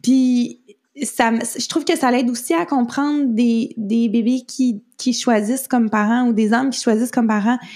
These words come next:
Des parents qui sont dans des situations vraiment très, très, très difficiles. De, il y a des situations vraiment non optimales.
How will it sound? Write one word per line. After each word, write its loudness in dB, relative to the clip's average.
Des 2
parents 2
qui -8
sont 0
dans 4
des 2
situations 0
vraiment 0
très, -2
très, -4
très 0
difficiles. -2
De, 0
il -2
y 4
a 4
des 2
situations -2
vraiment 0
non 2
optimales. 0